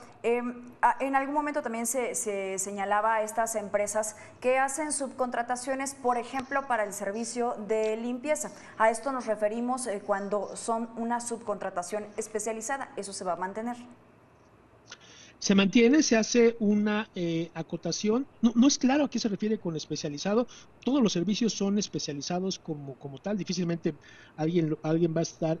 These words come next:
Speaker 2: eh, improvisando. Pero esos servicios que no contribuyen directamente al objeto, que no se dedican a lo que tú haces, el ejemplo claro es la panadería, no podría contratar panaderos,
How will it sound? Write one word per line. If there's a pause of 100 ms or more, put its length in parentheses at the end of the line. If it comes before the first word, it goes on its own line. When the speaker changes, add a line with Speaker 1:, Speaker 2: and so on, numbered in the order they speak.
(100)
Speaker 2:
eh,
improvisando. (260)
Pero
esos
servicios
que
no
contribuyen
directamente
al
objeto, (380)
que
no
se
dedican
a
lo
que
tú
haces,
el
ejemplo
claro
es (240)
la
panadería,
no
podría
contratar
panaderos,